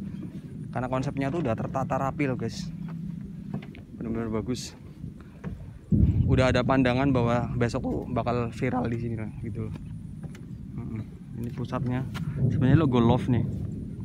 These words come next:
Ini, guys, saya udah di ujung nih.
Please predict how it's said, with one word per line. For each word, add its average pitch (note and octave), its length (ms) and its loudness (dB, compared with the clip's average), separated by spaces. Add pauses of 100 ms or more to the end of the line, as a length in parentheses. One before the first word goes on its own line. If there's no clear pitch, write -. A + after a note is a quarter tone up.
(4000)
Ini, A#2 80 -8
guys, A#2 240 -2
saya A#2+ 320 -4
udah A#2+ 80 -2
di A#2 160 -2
ujung A2 480 -2
nih. G#2 40 -8